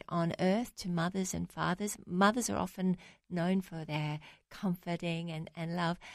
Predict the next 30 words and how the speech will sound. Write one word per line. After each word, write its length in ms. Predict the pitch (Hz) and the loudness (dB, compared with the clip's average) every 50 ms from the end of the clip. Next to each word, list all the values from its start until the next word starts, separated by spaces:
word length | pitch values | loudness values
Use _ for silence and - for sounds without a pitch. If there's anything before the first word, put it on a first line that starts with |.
| - - - - _ - | -16 -16 -18 -18 _ 4
And, 260 | 214 208 208 202 - - | 6 8 8 8 6 4
uh, 140 | - - 196 | 2 0 -2
so 280 | - - - - 240 240 | 0 0 2 4 6 6
I 140 | - 226 226 | 8 6 6
believe 380 | 226 247 254 254 269 269 - | 4 2 0 0 0 -2 0
there 160 | - 214 208 | 2 4 4
are 120 | 202 - - | 6 6 6
definitely 800 | 208 185 - - 262 262 254 - - 233 - - - 175 - - - - | 4 2 2 2 2 2 2 0 -2 -4 -4 -2 -2 -4 -4 -4 -2 -2
aspects 840 | 208 202 226 233 - - - - - - - - - - - - - - - - - - _ | 0 0 0 -2 -4 -8 -6 -4 -2 -2 -2 -2 -4 -4 -6 -6 -6 -8 -14 -16 -16 -16 _
of 200 | - 190 196 190 | -2 -2 -2 0
the, 240 | - 185 185 180 - - - | 2 4 4 4 4 0 0
the 120 | - 190 | 2 6
mothering 600 | 185 190 190 196 196 196 208 202 220 202 196 190 196 | 8 8 8 8 8 6 4 4 2 0 0 0 0
heart 440 | 196 208 214 202 226 262 262 - - | -4 -6 -4 -2 0 0 0 0 -2
of 200 | - 185 185 - | -4 -4 -4 -4
God, 380 | - 180 175 151 147 151 180 - - - - - - - _ - | -2 2 4 4 4 4 2 -2 -8 -16 -18 -18 -20 -12 _ 0
uh, 60 | 185 | 4
revealed, 560 | 190 196 190 196 214 220 247 269 269 247 - - - - - _ _ _ - | 6 6 6 6 4 4 4 4 4 2 0 -6 -12 -20 -20 _ _ _ 2
uh, 100 | 185 - - - - - _ _ | 2 2 2 0 -4 -14 _ _
in 180 | 214 254 294 | 4 4 4
the 80 | 330 349 | 4 2
Trinity 580 | - - - 180 165 151 143 151 90 98 - - | 0 2 4 4 4 4 2 -2 -2 -6 -6 -6
powerfully. 760 | - - 262 262 285 339 359 339 - - - 151 135 80 - - - - - - - - _ | -2 0 0 2 2 2 0 0 -2 -4 -4 -4 -2 -4 -4 -6 -10 -14 -16 -16 -18 -10 _
Um, 260 | - 202 190 190 190 - - _ _ _ _ _ - _ - - - - 233 190 | 2 4 4 4 4 0 -4 _ _ _ _ _ -20 _ -16 -16 -14 -6 -2 6
God 300 | - 240 247 294 320 302 | 8 8 10 10 8 10
is 260 | - 233 233 214 - | 10 10 8 8 6
so 600 | - - - - 214 214 220 220 220 226 214 208 - - _ _ _ _ _ - 202 | 0 -2 0 2 4 4 6 6 6 6 6 4 2 -4 _ _ _ _ _ -4 0
glorious 720 | - 190 185 190 190 185 180 170 156 131 139 156 - - | 2 4 4 4 4 4 4 4 4 2 0 -2 -6 -4
and 140 | - 180 180 | -2 -2 -2
so 360 | - - - 214 202 208 220 | -2 -2 0 2 4 4 2